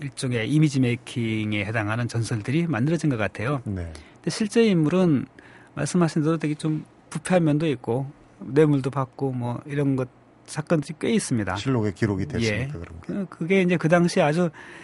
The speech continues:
Speaker 1: 대표적인 부패한 인물인가 하면 그 정도는 아니고요. 당시 많은 이제 대신들이나 이런 사람들이 했던 것처럼 혹은 어쩌면 그 이상으로,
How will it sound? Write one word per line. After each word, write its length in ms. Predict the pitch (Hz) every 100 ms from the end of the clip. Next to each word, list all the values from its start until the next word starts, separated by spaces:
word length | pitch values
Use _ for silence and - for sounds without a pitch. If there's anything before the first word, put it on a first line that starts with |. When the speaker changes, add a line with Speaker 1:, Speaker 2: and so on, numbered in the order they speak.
| - -
Speaker 1:
대표적인 720 | 147 - 196 185 185 180 170
부패한 600 | - - 175 160 160 156
인물인가 580 | 143 139 131 127 151 117 98
하면 200 | 147 139
그 180 | 127 127
정도는 340 | 135 131 170
아니고요. 420 | 139 107 123 147 - - - - - -
당시 560 | 127 143 160 - 196
많은 360 | 127 101 143 160
이제 180 | 135 135
대신들이나 720 | 117 - 139 123 120 123 117 117
이런 180 | 127
사람들이 380 | 120 127 120 113
했던 300 | 120 - 139
것처럼 520 | 127 120 - 139 131 - - - -
혹은 240 | 196 214
어쩌면 320 | 170 - 170 147
그 140 | 143
이상으로, 480 | 131 123 113 120